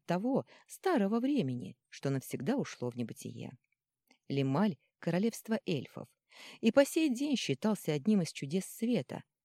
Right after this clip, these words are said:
ибо только там росли некоторые виды растений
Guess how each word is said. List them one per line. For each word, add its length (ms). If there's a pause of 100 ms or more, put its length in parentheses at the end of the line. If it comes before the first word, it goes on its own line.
(140)
ибо 220
только 400 (100)
там 240
росли 320
некоторые 480
виды 200
растений 640